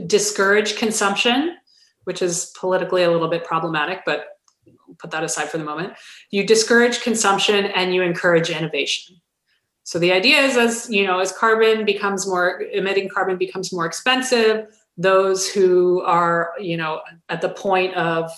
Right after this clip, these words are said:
um, emissions, right, like fossil fuel companies or electric utilities or heavy manufacturers,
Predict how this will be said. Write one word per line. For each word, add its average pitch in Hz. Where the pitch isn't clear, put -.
um, 165
emissions, 202
right, 151
like 160
fossil 190
fuel 180
companies 170
or 135
electric -
utilities 165
or 151
heavy 165
manufacturers, 185